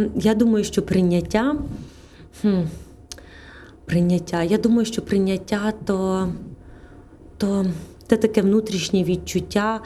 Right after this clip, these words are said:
е, такого, я не знаю, щастя, такого внутрішнього щастя. Не таке голосне щастя, про яке всі говорять, про які пишуть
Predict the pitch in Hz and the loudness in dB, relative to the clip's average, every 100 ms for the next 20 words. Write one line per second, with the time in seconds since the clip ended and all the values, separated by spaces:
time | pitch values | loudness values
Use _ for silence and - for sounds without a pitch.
0 | 220 - - - - - - 180 165 165 | -14 -18 -20 -20 -20 -18 -12 -8 -6 -4
1 | 170 190 190 190 185 180 170 180 165 - | -2 0 0 0 0 -2 0 0 0 0
2 | 190 175 - 170 - 190 190 190 214 214 | -2 -2 -4 -8 -4 -2 2 4 4 2
3 | 170 - 160 160 170 170 196 208 233 - | -4 -2 -2 -2 -2 -2 2 2 2 2
4 | 233 202 196 - 196 185 190 180 180 180 | 2 2 0 2 2 2 0 0 0 -2
5 | 175 - - - 98 - 208 - 208 185 | -2 -6 -10 0 2 4 2 2 2 2
6 | 170 185 190 185 180 180 175 170 190 - | 4 4 4 2 0 2 2 2 -2 0
7 | 185 - | 0 0